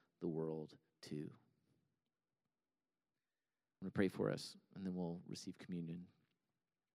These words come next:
God, thank you for who you are. Thank you for the hard things.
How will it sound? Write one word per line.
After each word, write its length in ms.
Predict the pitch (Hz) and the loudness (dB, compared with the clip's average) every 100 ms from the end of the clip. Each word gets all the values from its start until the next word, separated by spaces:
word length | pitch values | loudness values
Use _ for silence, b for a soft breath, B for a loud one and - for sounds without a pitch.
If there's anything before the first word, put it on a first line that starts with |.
| _ _ _ _ _ _ _ _ _ _ _ _ | _ _ _ _ _ _ _ _ _ _ _ _
God, 140 | 110 110 | 0 2
thank 240 | 117 117 - | 0 0 -2
you 100 | 120 | -2
for 180 | - | 0
who 160 | 110 110 | 2 2
you 240 | 101 - - | 2 0 0
are. 380 | 95 90 104 - - - _ _ _ _ _ _ _ _ _ _ | -2 -4 -8 -12 -20 -20 _ _ _ _ _ _ _ _ _ _
Thank 180 | 117 107 | 2 4
you 80 | 165 | 4
for 140 | - | 4
the 80 | 95 | 4
hard 280 | 98 95 98 | 6 4 4
things. 480 | - 98 95 92 - | 2 2 2 0 -4